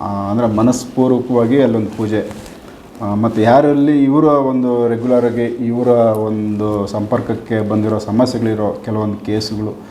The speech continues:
ಇಲ್ಲ ಯಾರಾದರೂ ಒಳ್ಳೆಯ ವ್ಯಕ್ತಿಗಳು ಇವ್ರಿಗೆ ಇಲ್-, ಇಲ್ಲ ಈ ಥರದ್ದೊಂದು ನಮ್ಮದೊಂದು ಪ್ರೇಯರ್ ಐತೆ, ಈ ಥರದ್ದೊಂದು ಬೇಡಿಕೆ ಐತೆ, ಏನೋ ಒಂದು ಅವ್ರ ಮನಸ್ಸಲ್ಲಿ ಇದ್ದಿದ್ದು ಹೇಳಿದಾಗ ಅಲ್ಲಿ ಅವರು ಅದ್ರ ಬಗ್ಗೆ ಒಂದು ಸಣ್ಣದಾಗಿ ಒಂದು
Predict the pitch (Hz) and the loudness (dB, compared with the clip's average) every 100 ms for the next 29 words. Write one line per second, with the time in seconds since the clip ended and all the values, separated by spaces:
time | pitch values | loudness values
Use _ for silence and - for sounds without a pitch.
0 | - - - 101 104 101 104 113 110 107 | -20 -20 -14 -4 -2 0 2 2 2 2
1 | 113 113 104 101 123 117 110 110 110 104 | 2 2 0 0 0 2 2 0 2 2
2 | 98 95 - - 107 113 131 120 117 113 | 0 -4 -10 -4 -2 -2 0 0 2 2
3 | 110 117 113 113 110 104 104 104 101 101 | 2 0 0 0 0 -2 0 0 0 -2
4 | 98 101 110 120 117 104 90 104 98 - | -2 -4 2 2 4 0 -2 -4 -4 -8
5 | - - - - - 110 120 117 113 110 | -18 -20 -20 -20 -8 -4 0 0 2 0
6 | 107 98 113 113 - 104 98 107 160 156 | 0 0 2 2 2 -2 0 2 4 4
7 | 127 - 113 113 117 113 123 127 127 117 | 2 0 -2 -2 -2 0 -2 0 0 0
8 | 110 113 107 117 120 117 123 120 110 110 | 0 0 0 -2 -2 -2 0 2 2 0
9 | 107 104 107 104 101 117 104 98 107 113 | -2 -2 -4 -4 -2 0 0 -2 -2 2
10 | 113 107 107 101 101 - | 2 2 0 -2 -6 -12